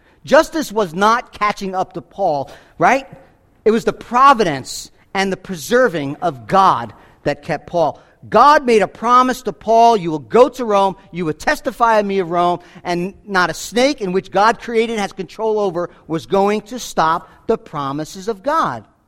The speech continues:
So because Paul lived, look, they jumped to another conclusion, like, "Oh, he's not dead."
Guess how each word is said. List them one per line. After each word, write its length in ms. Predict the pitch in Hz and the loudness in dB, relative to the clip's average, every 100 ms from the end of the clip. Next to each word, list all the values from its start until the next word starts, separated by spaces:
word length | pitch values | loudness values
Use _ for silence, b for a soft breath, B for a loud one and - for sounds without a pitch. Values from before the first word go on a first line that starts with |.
| _ _ _ _ _ _ _ | _ _ _ _ _ _ _
So 100 | 233 | -4
because 340 | 208 240 240 | 0 2 0
Paul 280 | - 226 220 | 2 2 4
lived, 220 | 233 202 | 4 4
look, 200 | 220 196 | 2 0
they 120 | 165 | -2
jumped 220 | 156 202 196 | -4 -4 -2
to 40 | |
another 220 | 190 208 | -2 -2
conclusion, 400 | 180 160 156 135 | -4 -6 -6 -4
like, 180 | 147 143 | -8 -6
"Oh, 140 | 269 - | -8 -8
he's 140 | 156 | -6
not 200 | 208 180 | -6 -2
dead." 360 | 277 330 175 | -2 -2 -4